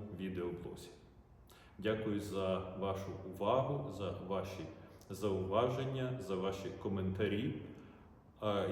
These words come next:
як позитивні, так і не дуже. В міру можливого намагаюся підтримувати конструктивне спілкування,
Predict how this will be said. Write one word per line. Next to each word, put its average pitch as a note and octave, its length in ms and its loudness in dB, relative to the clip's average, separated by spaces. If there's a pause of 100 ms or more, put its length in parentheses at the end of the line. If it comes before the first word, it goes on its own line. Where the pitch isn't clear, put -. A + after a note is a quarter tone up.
як - 440 4 (300)
позитивні, B2 840 4
так F#2+ 260 2 (200)
і G#2 180 2 (100)
не A2 160 2
дуже. C#3 520 4 (720)
В F#2+ 200 -2
міру A2+ 280 4 (160)
можливого G#2 800 4 (460)
намагаюся F#2+ 600 2 (220)
підтримувати G2 720 0
конструктивне G2+ 960 -2 (340)
спілкування, B2 880 2